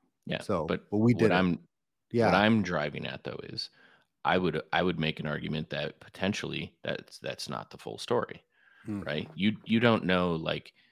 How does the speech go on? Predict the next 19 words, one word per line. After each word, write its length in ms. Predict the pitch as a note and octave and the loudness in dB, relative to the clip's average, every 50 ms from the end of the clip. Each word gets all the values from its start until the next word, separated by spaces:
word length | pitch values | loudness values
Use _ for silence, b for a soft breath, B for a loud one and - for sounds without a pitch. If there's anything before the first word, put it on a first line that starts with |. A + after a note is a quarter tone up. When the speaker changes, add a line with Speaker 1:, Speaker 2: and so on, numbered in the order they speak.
| _ _ _ - | _ _ _ -2
Speaker 1:
how 140 | - G2+ | 0 2
m-, 300 | F2 E2+ - - - - - - _ D#2 | 2 2 0 -4 -10 -16 -20 -8 _ -2
are 120 | D#2+ D#2+ | -2 -2
they 140 | D2+ D#2 D#2 | -2 -4 -6
sinking 420 | - - - E2 E2+ - D#2 D#2+ | -4 -4 -4 -6 -6 -8 -8 -8
a 60 | E2 | -8
ton 220 | - - - E2+ F2 | -10 -6 -6 -4 -2
more 160 | F2 E2+ F2+ | -2 0 2
money 300 | F#2+ A2 C#3 C#3+ G2 E2 | 2 4 4 4 2 0
into 220 | D2 - - - | -2 -6 -8 -12
things 380 | D#2 - C#2+ A#1+ G1+ - - - | -10 -8 -8 -8 -8 -10 -12 -8
than 180 | - D#2+ D#2 D#2 | -8 -8 -6 -4
they 80 | D#2 | -4
more 300 | E2 D#2+ E2 D#2+ D#2 - - | -4 -2 -2 -2 -4 -4 -4
normally 360 | D2+ D#2 D#2 E2 D#2+ E2 E2 | -4 -4 -2 -2 -2 -4 -4
do 120 | D#2+ F2+ | -4 -6
with 120 | F2+ - - | -6 -6 -2
the 40 | |
budget? 380 | E2+ G2 A#2+ - - - - | 0 0 0 0 0 -6 -8